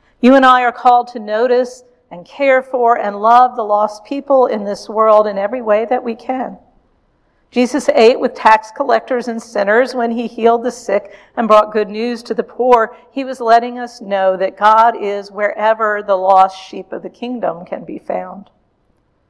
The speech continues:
Every person is precious. Each of us is valued. Each of us is seen by God as someone worth rescuing. The definition of repentance even is to turn around, just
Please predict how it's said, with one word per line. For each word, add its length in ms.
Every 400
person 440
is 140
precious. 680
Each 220
of 120
us 240
is 160
valued. 600
Each 340
of 120
us 260
is 160
seen 380
by 180
God 360
as 180
someone 520
worth 320
rescuing. 720
The 80
definition 640
of 140
repentance 680
even 300
is 280
to 120
turn 360
around, 580
just 400